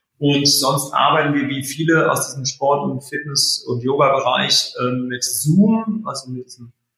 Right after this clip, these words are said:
Videochat-Programm, äh, was viele aus dem Privatbereich auch kennen. Das ist für diesen Bedarf sehr, sehr geeignet.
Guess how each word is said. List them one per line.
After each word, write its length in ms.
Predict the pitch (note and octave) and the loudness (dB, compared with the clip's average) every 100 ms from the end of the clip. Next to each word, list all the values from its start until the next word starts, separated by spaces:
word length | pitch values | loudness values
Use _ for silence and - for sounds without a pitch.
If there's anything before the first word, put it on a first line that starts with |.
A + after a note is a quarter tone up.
| _ _ _ | _ _ _
Videochat-Programm, 1300 | C#3+ D3 E3 D#3+ D3+ - D3+ D3+ - C3+ C#3 D3 - | 0 2 4 4 2 0 -2 -2 2 2 2 0 -2
äh, 560 | C3+ C3 C3+ C3 B2+ - | -2 0 -2 -6 -12 -8
was 180 | B2 - | -8 -6
viele 200 | - - A#2+ | -6 -4 -4
aus 100 | G#2+ | -6
dem 120 | G#2+ | -8
Privatbereich 600 | - A#2+ D#3 E3 C3+ C#3 | -4 0 0 0 -2 -2
auch 140 | C#3 - | -6 -6
kennen. 420 | C#3 C#3 C3+ C3 | -6 -6 -6 -4
Das 380 | - - - - | -2 -2 -4 -6
ist 420 | D3 C#3+ - - | -2 -2 -2 -4
für 120 | C3+ B2+ | -10 -12
diesen 340 | G3+ C3 C3 | -10 -8 -8
Bedarf 420 | B2+ B2 B2 A#2+ | -4 0 2 2
sehr, 300 | - B2 B2 | 0 0 0
sehr 240 | B2 A#2+ - | 0 -4 -2
geeignet. 720 | - B2 D#3 E3 E3 D#3 - | -2 0 0 -2 -6 -10 -12